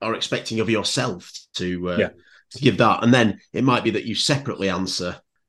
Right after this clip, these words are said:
Speaker 1: of the continuation <laughs> novels or of the other novels. I, d-, I think <laughs> if someone said,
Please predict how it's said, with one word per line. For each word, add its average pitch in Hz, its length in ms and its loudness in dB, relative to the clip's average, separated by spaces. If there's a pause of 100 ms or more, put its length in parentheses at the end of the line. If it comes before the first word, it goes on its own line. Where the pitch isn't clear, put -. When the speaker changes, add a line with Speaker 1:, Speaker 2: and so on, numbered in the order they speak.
Speaker 1:
of 175 100 6
the 156 100 8
continuation 113 760 6
<laughs> 90 80 -2
novels 82 360 -8
or 95 240 0
of 147 160 6
the 110 140 8
other - 160 8
novels. 95 680 -2 (380)
I, 147 140 6
d-, 147 100 6
I 160 80 6
think 196 500 4
<laughs> - 40 -2 (260)
if 170 300 4
someone 196 320 8
said, 143 360 6